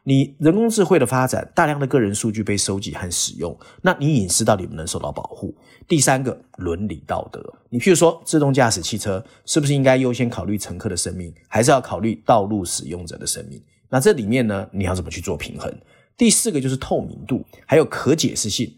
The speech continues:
还有法律和监管框架，这个我觉得未来一到两年还有的争执嘞。你比如说欧盟、美国、亚太地区，每个国家我相信政府都一个头两个大，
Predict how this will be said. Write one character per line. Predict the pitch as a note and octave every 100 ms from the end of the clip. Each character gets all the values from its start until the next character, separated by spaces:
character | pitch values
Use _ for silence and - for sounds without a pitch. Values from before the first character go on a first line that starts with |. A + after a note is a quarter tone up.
| _
还 | -
有 | C3+
法 | C#3+ D#2 G#2
律 | B2
和 | A#2+ G2+
监 | A2 G#2+
管 | - -
框 | - F2
架， | F2 F2 D2+ - - -
这 | C4
个 | G#3
我 | G#2+ E2
觉 | F#2
得 | G2+
未 | A2 B2+
来 | G2
一 | A#2+
到 | B2 A2+
两 | G2+ D2
年 | D2+
还 | -
有 | G2
的 | F2
争 | F2 F2+ F2
执 | - -
嘞。 | G#1+ G1+ F#2
你 | F#2
比 | F#2+
如 |
说 | A2 -
欧 | A2 G#2+
盟、 | G#2+ F2 E2 G2
美 | E2 D#2+
国、 | D2+ E2+ E2+
亚 | E2+ E2
太 | - G2
地 | G2+
区， | G2+
每 | F2+
个 | G#2+
国 | D3
家 | C#3 C#3+
我 | A#2
相 | B2
信 | B2+
政 | A#2 G#2+
府 | F2
都 | G2
一 | E2+
个 | F#2+
头 | -
两 | -
个 | -
大， | F2+ -